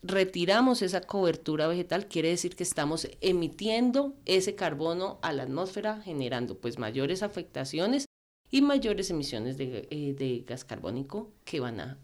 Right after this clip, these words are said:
alterar todos los ecosistemas, no solamente a nivel local, sino a nivel global, a nivel mundial. Entonces, es una afectación para todos. Por eso es que todos ponen,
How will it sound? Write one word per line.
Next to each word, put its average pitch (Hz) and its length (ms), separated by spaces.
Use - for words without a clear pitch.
alterar 131 540
todos 156 160
los 160 100
ecosistemas, 147 640
no 208 200
solamente 254 520
a 254 60
nivel 175 260
local, 262 340
sino 185 320
a 160 40
nivel 143 540
global, 165 400
a 135 100
nivel 135 220
mundial. 139 320
Entonces, 165 460
es 165 180
una 170 140
afectación 120 560
para 139 200
todos. 220 380
Por 135 180
eso 143 140
es 165 140
que - 120
todos 185 440
ponen, 170 400